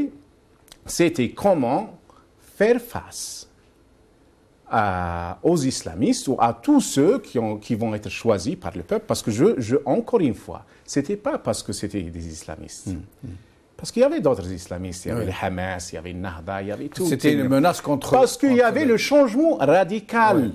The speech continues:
Speaker 2: Oui, oui.
Speaker 1: Il y avait le changement
Speaker 2: Et qu'eux, il n'y
Speaker 1: radical.
Speaker 2: avait pas de place pour eux.
Speaker 1: Absolument, le discours
Speaker 2: Oui.
Speaker 1: des fils, qu'on soit d'accord ou non,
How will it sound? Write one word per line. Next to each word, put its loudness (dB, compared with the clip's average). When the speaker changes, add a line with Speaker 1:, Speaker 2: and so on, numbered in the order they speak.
Speaker 2:
Oui, -8
oui. -8
Speaker 1:
Il 0
y 8
avait 4
le 4
changement 2
Speaker 2:
Et 6
qu'eux, 6
il 6
n'y 6
Speaker 1:
radical. 4
Speaker 2:
avait 0
pas 2
de -6
place 0
pour -6
eux. -6
Speaker 1:
Absolument, 2
le 4
discours 2
Speaker 2:
Oui. 0
Speaker 1:
des 2
fils, -2
qu'on -2
soit 2
d'accord 2
ou 2
non, 0